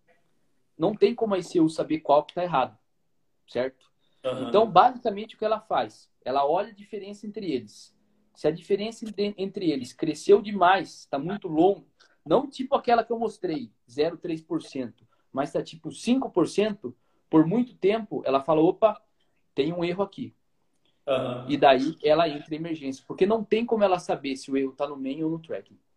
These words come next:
Speaker 2: Certo,
Speaker 1: Perfeito?
Speaker 2: beleza.
Speaker 1: Então, isso aqui é o básico de uma borboleta eletrônica, tá? Antes de explicar como funciona o motor, eu vou terminar de responder a pergunta do Júnior Cobra,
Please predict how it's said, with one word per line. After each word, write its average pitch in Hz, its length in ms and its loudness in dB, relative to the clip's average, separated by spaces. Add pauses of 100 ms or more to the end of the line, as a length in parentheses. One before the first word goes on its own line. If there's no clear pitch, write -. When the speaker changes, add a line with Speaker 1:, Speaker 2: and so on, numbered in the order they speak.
(360)
Speaker 2:
Certo, 113 380 -10
Speaker 1:
Perfeito? 143 280 0
Speaker 2:
beleza. 120 540 -6 (840)
Speaker 1:
Então, 269 300 6
isso 302 320 0
aqui 240 480 -2 (260)
é 165 100 4
o 214 60 4
básico 196 600 4 (560)
de 156 80 -14
uma 170 140 -6
borboleta 175 480 -6
eletrônica, 196 500 -6 (280)
tá? 131 200 -4 (400)
Antes 254 460 0
de 190 60 -20
explicar - 800 0
como 202 240 4
funciona 165 640 -6
o 160 120 -10
motor, 185 560 4 (380)
eu 139 140 -8
vou 165 100 -8
terminar 185 440 -2
de 202 80 -6
responder 175 440 -8
a 170 40 -10
pergunta 170 600 -8 (400)
do 151 140 -6
Júnior 165 280 -4
Cobra, 110 460 8